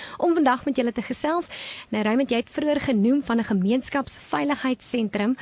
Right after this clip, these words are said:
wat die derde April oopmaak, en ek voel vandag moet mense heeltyd sê, "Nee, dit is nie 'n gekke dag grappie nie. Dit is regtig so. <laughs> Daar gaan regtig 'n sentrum oopmaak." Vertel ons meer.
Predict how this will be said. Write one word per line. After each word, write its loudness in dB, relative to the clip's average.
wat 2
die 2
derde 2
April 0
oopmaak, 0
en 2
ek 0
voel 0
vandag 4
moet 2
mense 2
heeltyd 0
sê, 2
"Nee, 4
dit -6
is 0
nie 4
'n 0
gekke -2
dag 0
grappie -2
nie. 2
Dit -10
is 0
regtig -2
so. 2
<laughs> -2
Daar -4
gaan -2
regtig 2
'n 0
sentrum 0
oopmaak." 2
Vertel 2
ons 2
meer. -2